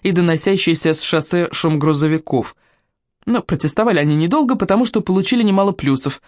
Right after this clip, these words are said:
Каждый день виделись с тётей Линой, их позже будили по утрам,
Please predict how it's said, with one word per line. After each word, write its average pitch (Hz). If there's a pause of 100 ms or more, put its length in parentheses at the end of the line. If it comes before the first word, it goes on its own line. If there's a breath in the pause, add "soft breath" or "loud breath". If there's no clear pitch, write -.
(500 soft breath)
Каждый 226
день 165
виделись 139
с -
тётей 156
Линой, 269 (500)
их 147
позже 175
будили 180
по 202
утрам, 208